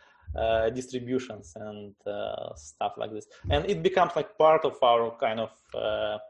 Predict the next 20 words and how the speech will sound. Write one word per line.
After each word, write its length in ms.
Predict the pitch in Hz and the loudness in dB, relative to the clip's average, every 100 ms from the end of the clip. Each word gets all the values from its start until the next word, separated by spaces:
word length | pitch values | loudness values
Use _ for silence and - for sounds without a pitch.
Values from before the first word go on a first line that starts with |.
| _ _ _ _ _ _ _ | _ _ _ _ _ _ _
I 160 | 110 104 | -14 -12
don't 160 | 101 104 | -10 -12
know, 180 | 107 110 _ _ _ | -12 -16 _ _ _
culture. 420 | 139 120 - 139 131 | 0 0 0 0 0
If, 240 | 120 107 - _ _ - | -2 -4 -10 _ _ -8
I 80 | 107 | -6
don't 120 | 107 | -6
know, 100 | 104 | -6
like, 180 | 101 - | -8 -8
what, 180 | 107 104 107 | -10 -10 -8
what's 480 | 107 107 - - - | -6 -6 -12 -20 -14
the, 60 | 110 | -14
the 280 | 113 113 | -12 -10
best 220 | 117 110 - | -6 -4 -4
way 100 | 104 | -4
to 80 | |
describe. 400 | 110 95 - - - _ - _ - | -6 -12 -14 -16 -18 _ -20 _ -4
Uh, 260 | 123 117 117 | 2 4 4
but, 260 | 151 - - - | 0 -4 -14 -4
like, 280 | 139 131 | -2 -2